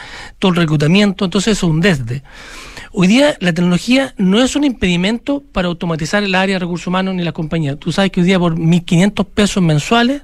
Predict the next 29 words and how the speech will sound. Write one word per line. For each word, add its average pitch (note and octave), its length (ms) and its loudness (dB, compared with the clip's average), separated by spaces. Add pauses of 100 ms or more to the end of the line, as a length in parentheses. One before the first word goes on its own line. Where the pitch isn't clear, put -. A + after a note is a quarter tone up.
tú F#3 100 -2
puedes F#3+ 280 0
automatizar F3 600 -2
completamente G#3 800 0
un G3+ 80 2
área G3 60 2
de F#3+ 60 -2
recursos F#3+ 260 -2
humanos F#3 220 2
por F3+ 120 0
colaborador. D#3 540 0 (480)
Entonces F3 240 -2
no F3 140 4
es C4 80 4
un D4+ 80 0
problema C4 320 0
de, A#3+ 160 2
de F3+ 160 -2
recursos, D#3+ 560 -2
como F3 160 -2
era F3+ 140 0
hace D#3+ 260 -4
muchos E3+ 280 -2
años E3 120 0
atrás, E3 240 0
que - 80 -4
era D#3+ 100 -2
una D#3+ 100 0
tecnología D#3+ 520 -2